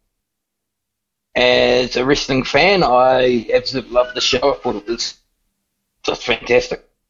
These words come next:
As a promoter, I was extremely proud of, uh, everything the boys done. Um, because, yeah, you know, there was a lot of hard work, but, you know, behind the scenes and everything like that. But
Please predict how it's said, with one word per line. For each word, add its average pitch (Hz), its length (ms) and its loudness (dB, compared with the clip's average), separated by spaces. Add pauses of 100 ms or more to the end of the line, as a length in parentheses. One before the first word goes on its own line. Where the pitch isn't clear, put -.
(160)
As 120 400 0
a 120 60 0
promoter, 127 600 0
I 107 240 -4 (560)
was 117 400 -4 (300)
extremely 139 640 0
proud 151 380 4
of, 131 120 -6 (220)
uh, 135 260 4
everything 135 420 -2
the 127 60 -2
boys 139 340 0
done. 185 340 0 (1040)
Um, 113 540 0
because, 110 420 -2
yeah, 117 380 0 (200)
you 120 120 -4
know, 117 160 -2
there 117 120 0
was 110 120 -2
a 123 40 0
lot 113 180 0
of 107 40 -2
hard 113 260 0
work, 123 180 -4 (100)
but, - 120 -10 (420)
you 123 100 0
know, 123 200 -2 (220)
behind 127 280 2
the 120 60 -2
scenes 139 400 0
and 135 80 2
everything 123 360 -2
like 117 200 -2
that. - 320 -2
But - 380 0